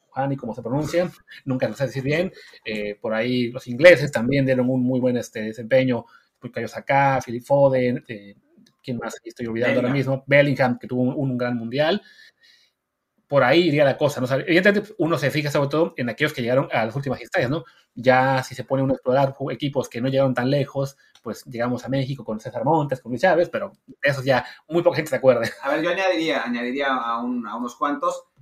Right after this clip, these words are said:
Speaker 2: Entre lo negativo, creo que el más negativo no es Cristiano,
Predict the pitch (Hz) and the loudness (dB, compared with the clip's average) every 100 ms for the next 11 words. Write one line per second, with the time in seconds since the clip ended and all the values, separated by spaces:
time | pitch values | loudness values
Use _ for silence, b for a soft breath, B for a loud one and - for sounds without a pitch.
0 | - 131 135 135 131 131 135 127 139 170 | -14 -8 -6 -2 -2 -2 -2 -4 -4 -4
1 | 190 196 135 - 202 143 139 139 170 185 | -4 -4 -2 -2 -4 -6 -4 -2 -2 -2
2 | 180 156 160 143 139 143 - 131 120 143 | -4 -2 -2 -2 -4 -6 -8 -4 -4 -4
3 | 202 | -8